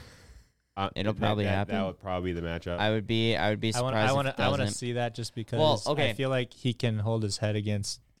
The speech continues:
Speaker 1: LeBron and at least bring that toughness that you need. And
Speaker 3: Do you put Green on LeBron or do you put him on Davis? Or are you gonna have Kevon Looney play Davis?
Speaker 2: Kevon Looney can play Davis. He, Kevon Looney is a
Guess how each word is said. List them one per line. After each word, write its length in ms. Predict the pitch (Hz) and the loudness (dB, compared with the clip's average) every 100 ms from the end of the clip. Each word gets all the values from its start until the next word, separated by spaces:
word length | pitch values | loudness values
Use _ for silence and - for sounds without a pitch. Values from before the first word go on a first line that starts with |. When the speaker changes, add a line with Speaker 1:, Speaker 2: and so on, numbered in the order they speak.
| _ | _
Speaker 1:
LeBron 420 | 107 107 104 104 | -8 -2 0 0
and 180 | 104 101 | 0 -2
at 100 | 107 | -4
least 240 | 104 95 | -6 -6
bring 380 | - 107 104 104 | -6 -6 -4 -4
that 240 | 101 98 - | -6 -8 -8
toughness 480 | 104 98 104 98 | -8 -6 -8 -10
that 140 | - 104 | -10 -12
you 100 | 104 | -10
need. 360 | 104 104 107 | -8 -8 -6
And 140 | 104 101 | -8 -4
Speaker 3:
Do 80 | 113 | 0
you 120 | 117 | 0
put 260 | - 135 | 0 -2
Green 280 | 107 113 117 | 0 0 2
on 480 | 101 107 107 101 101 - | 2 2 2 2 -2 -4
LeBron 480 | 104 98 104 107 | -4 -2 0 0
or 80 | 113 | 0
do 100 | 101 | 0
you 140 | 101 101 | -2 -2
put 180 | - | -4
him 140 | 101 98 | -4 -2
on 140 | 95 | -2
Davis? 380 | 95 101 95 95 | -2 0 -2 -2
Or 60 | 95 | -2
are 20 | |
you 200 | 101 98 | 0 0
gonna 140 | 101 | 0
have 220 | 98 95 - | 0 -2 -6
Kevon 400 | 101 98 98 95 | -6 -4 -2 -4
Looney 260 | 98 98 | -4 -6
play 220 | 95 101 | -6 -6
Davis? 480 | 98 104 98 101 - - | -4 -4 -4 -8 -10 -8
Speaker 2:
Kevon 280 | 98 104 | -2 0
Looney 180 | 101 101 | 0 -2
can 80 | 92 | -2
play 140 | 104 | -2
Davis. 460 | 98 92 92 95 92 | 0 0 0 0 -2
He, 260 | 107 87 - | -4 -6 -6
Kevon 320 | - 104 117 | -4 -2 0
Looney 220 | 113 110 110 | -2 -6 -8
is 240 | 90 98 - | -8 -10 -6
a 480 | 95 95 92 87 82 | -2 0 0 -2 -6